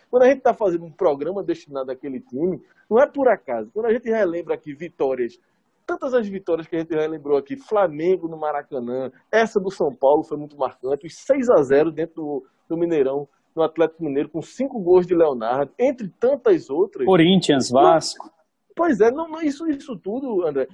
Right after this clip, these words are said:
Speaker 1: não pode, não é mera coincidência, né? Realmente foi um time muito especial. Quando você sai somando tudo isso,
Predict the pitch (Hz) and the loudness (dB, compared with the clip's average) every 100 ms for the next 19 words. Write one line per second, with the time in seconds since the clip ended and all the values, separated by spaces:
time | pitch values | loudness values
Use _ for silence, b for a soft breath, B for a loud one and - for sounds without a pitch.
0 | b b 330 - 311 311 349 359 302 254 | b b -4 2 0 2 0 2 2 2
1 | 208 190 - 143 233 - - - - _ | 0 -2 -4 -16 -18 -18 -20 -20 -20 _
2 | _ - 139 175 285 240 214 233 175 - | _ -8 -4 2 2 4 2 -2 -12 -2
3 | 233 320 233 175 175 165 147 147 135 - | -2 0 -8 -6 -6 -4 -8 -12 -14 -2
4 | 139 131 - 120 98 101 _ _ - 220 | 0 0 0 -4 -4 -8 _ _ 2 2
5 | 247 247 240 262 - 254 208 190 240 240 | 2 -2 2 2 2 0 2 2 0 -2
6 | 196 208 156 127 190 214 - | -6 -8 -6 -8 -8 -10 -10